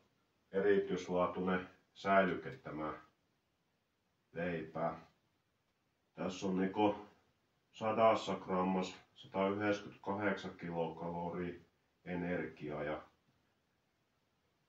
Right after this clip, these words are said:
tää paino on kolmesataakahdeksankymmentäviisi grammaa. Ja mihin saas tää on oikein käyttökelpoista?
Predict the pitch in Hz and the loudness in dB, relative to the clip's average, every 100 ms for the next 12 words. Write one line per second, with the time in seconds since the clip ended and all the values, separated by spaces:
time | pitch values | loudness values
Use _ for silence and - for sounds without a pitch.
0 | - 82 82 - 95 92 95 90 87 82 | -8 -4 -4 -2 2 4 2 2 0 -4
1 | - - 92 95 92 90 - 90 87 85 | -10 -6 0 2 4 0 -2 -4 -4 -2
2 | 92 90 - - - 90 87 - - 78 | 0 0 -2 -10 -2 0 0 -4 -6 -4
3 | 76 67 60 - - - _ - 67 67 | -4 -6 -8 -8 -12 -20 _ -14 -8 -6
4 | - - _ - - 101 101 104 95 95 | -8 -16 _ -20 -14 -8 0 0 0 -2
5 | 90 - - 95 95 92 92 92 98 98 | -6 -6 -4 0 2 2 0 0 0 0
6 | - - _ _ _ _ _ _ _ _ | -2 -12 _ _ _ _ _ _ _ _
7 | _ _ _ - 98 98 - 76 - 87 | _ _ _ -2 0 0 0 -8 -6 -2
8 | 85 82 - - | 0 -2 -4 -16